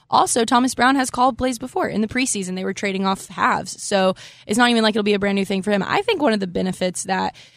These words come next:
again, it won't make a seismic change, as you mentioned, but something kinda cool of it is the pairing of a very young offensive coordinator, offensive mind, offensive play caller with another very young offensive weapon and the future,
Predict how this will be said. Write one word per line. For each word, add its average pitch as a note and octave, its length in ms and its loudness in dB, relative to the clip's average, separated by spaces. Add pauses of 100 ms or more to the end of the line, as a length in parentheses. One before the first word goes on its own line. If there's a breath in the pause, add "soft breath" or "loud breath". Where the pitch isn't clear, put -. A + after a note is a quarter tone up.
(140 loud breath)
again, A3+ 260 4
it A3+ 60 4
won't B3 140 4
make A#3+ 160 2
a G3 80 0
seismic G3 460 2
change, G3 240 0
as F#3+ 160 -2
you F#3+ 80 0
mentioned, G3 300 0
but G3 100 -2
something G#3 260 0
kinda G3 220 0
cool G3+ 280 2
of G3 120 0
it G3+ 160 -2
is G3 180 0
the G3+ 80 -6
pairing A3 400 2
of F#3+ 80 -2
a F#3+ 60 -2
very G3 340 -2
young F#3+ 320 -2
offensive F#3 560 -4
coordinator, F#3 500 -2
offensive F#3 440 -4
mind, F#3 160 -4
offensive F#3 360 -6
play B3 220 -2
caller F#3+ 420 0 (320 soft breath)
with A#3 140 4
another B3 340 4
very G#3+ 380 4
young G3+ 540 2 (100)
offensive F#3 560 0
weapon G3 560 -2 (100)
and F#3 280 -6
the F3+ 40 -10
future, F#3+ 600 -8